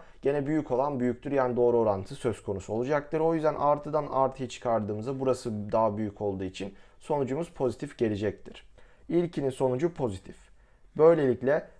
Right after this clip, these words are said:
A ile C şıklarını eledik. B'ye baktığımızda ikisini de, e, sinüs cinsinden yazalım. Burası sin elli kalsın arkadaşlar. Sonra eksi diyelim.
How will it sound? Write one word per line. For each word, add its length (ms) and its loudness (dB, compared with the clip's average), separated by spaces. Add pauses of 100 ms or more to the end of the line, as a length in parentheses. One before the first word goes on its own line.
(100)
A 220 6
ile 160 4
C 160 6
şıklarını 500 0
eledik. 500 0 (280)
B'ye 300 6
baktığımızda 800 4 (240)
ikisini 500 -2
de, 160 2 (280)
e, 300 8
sinüs 380 2
cinsinden 460 0
yazalım. 500 2
Burası 300 0
sin 380 -2
elli 600 4
kalsın 580 -2 (260)
arkadaşlar. 600 -6
Sonra 280 -6
eksi 400 -2
diyelim. 340 0